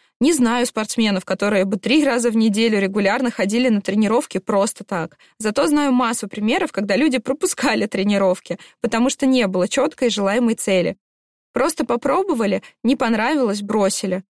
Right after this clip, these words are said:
Может, вам хочется найти единомышленников, стать популярным,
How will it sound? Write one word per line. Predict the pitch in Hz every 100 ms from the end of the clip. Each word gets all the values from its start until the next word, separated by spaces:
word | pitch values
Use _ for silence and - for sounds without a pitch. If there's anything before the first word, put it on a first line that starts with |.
| _ _ _ -
Может, | 240 294 247 -
вам | 247
хочется | 262 294 - 277
найти | 247 - 277
единомышленников, | 233 262 262 320 - 247 190 - - _ _
стать | - 233 285
популярным, | 269 247 226 214 277 247 180